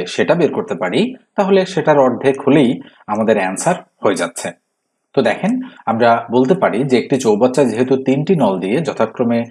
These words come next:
দশ ঘন্টা, বারো ঘন্টা এবং পনেরো ঘন্টায় পূর্ণ হতে পারে, সেক্ষেত্রে আমরা হচ্ছে প্রত্যেকটাকেই একের সাথে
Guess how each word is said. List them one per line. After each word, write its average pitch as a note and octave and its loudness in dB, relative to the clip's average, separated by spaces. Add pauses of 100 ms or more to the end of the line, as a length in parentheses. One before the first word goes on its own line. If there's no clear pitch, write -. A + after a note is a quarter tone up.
(260)
দশ G2+ 0 (140)
ঘন্টা, A#2+ 0 (520)
বারো F#2+ -2
ঘন্টা B2+ 0 (220)
এবং A2 0 (120)
পনেরো G3+ 4
ঘন্টায় A#2+ -2
পূর্ণ G2+ -4 (100)
হতে - -8 (100)
পারে, F#2+ -2 (500)
সেক্ষেত্রে F3+ 0 (520)
আমরা C3+ 2 (280)
হচ্ছে A#2 -2 (920)
প্রত্যেকটাকেই F3 0 (180)
একের D3 0
সাথে B2 -2